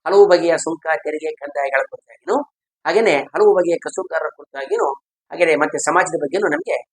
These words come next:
ಸಾಕಷ್ಟು ಮಾಹಿತಿ ದಕ್ತದೆ. ಇಂದು ನಾವು ಪಾಂಡವಪುರ ತಾಲೂಕು ಸೀತಾಪುರದ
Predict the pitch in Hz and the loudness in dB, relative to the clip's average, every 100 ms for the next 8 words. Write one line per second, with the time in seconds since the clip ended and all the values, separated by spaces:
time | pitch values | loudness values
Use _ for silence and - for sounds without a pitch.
0 | _ _ _ - 226 226 - 160 139 285 | _ _ _ 0 0 -2 -6 -8 -8 0
1 | 233 - 147 - _ _ _ 262 302 262 | 0 0 -6 -10 _ _ _ 2 6 6
2 | 233 147 - _ _ - 180 262 247 240 | 4 2 -2 _ _ 0 4 6 6 6
3 | 214 202 190 190 180 - 190 175 - 180 | 0 2 2 0 -4 -6 -4 -4 -4 -2
4 | 170 | 0